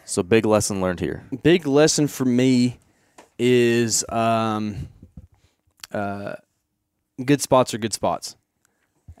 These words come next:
Speaker 2: It's, which is very contradictory to some things I've said earlier in this podcast. But the rut's different, like we talked about.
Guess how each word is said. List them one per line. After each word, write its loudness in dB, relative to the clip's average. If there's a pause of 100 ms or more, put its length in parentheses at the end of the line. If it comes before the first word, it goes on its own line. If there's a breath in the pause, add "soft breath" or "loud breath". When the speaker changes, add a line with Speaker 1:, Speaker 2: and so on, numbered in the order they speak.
(100)
Speaker 2:
It's, -6
which -2
is -2
very 4
contradictory -2
to -2
some -4
things -4
I've -2
said 0
earlier -2
in -4
this -8
podcast. -4 (300 loud breath)
But 4
the 2
rut's 4
different, -2
like -2
we -4
talked -4
about. -6